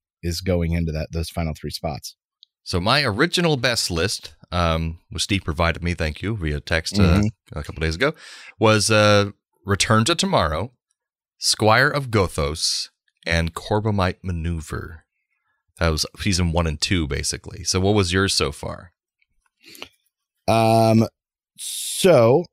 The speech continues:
Speaker 1: uh, so far for me, the best was, uh, I, Mud,
Speaker 2: Mm-hmm.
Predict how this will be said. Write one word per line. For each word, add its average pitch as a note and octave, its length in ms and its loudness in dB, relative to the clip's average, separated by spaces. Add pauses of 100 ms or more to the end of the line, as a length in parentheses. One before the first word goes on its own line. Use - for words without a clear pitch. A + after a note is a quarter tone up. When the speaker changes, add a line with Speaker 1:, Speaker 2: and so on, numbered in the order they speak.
(300)
Speaker 1:
uh, G#2+ 300 2
so F3+ 180 2
far E3 160 4
for C#3 120 -2
me, C3 220 6
the G#2+ 120 0
best G#2+ 500 2
was, F#2 800 0 (160)
uh, E2 180 -4 (680)
I, A2+ 140 4
Mud, B2+ 360 2 (680)
Speaker 2:
Mm-hmm. E2 280 -6